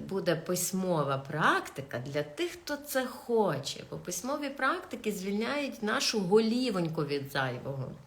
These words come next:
або розставляють думки. В-, е, я їх люблю, я їх даю, в мене на всіх курсах іде... Нейрографіка плюс письмові практики.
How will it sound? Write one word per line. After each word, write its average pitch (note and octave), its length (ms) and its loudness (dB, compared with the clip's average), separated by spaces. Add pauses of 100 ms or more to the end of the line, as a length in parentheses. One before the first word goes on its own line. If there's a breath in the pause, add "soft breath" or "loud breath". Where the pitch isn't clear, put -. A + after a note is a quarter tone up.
(520)
або E3 300 2
розставляють G3+ 840 2
думки. D3 460 -6 (480 loud breath)
В-, D3+ 220 -10
е, D3+ 680 2
я G#3 560 4 (280)
їх E3+ 420 0
люблю, D#3 680 2 (1000 loud breath)
я F#3+ 380 6
їх D3+ 400 -2
даю, F3 420 2
в D#3 80 0
мене D3 540 2
на D3+ 160 -2
всіх G3+ 380 -4
курсах D#3 480 -4
іде... C#3+ 460 -6 (280)
Нейрографіка D#3+ 1000 2 (200)
плюс G3 280 -4
письмові D#3 600 -4
практики. A3 600 -6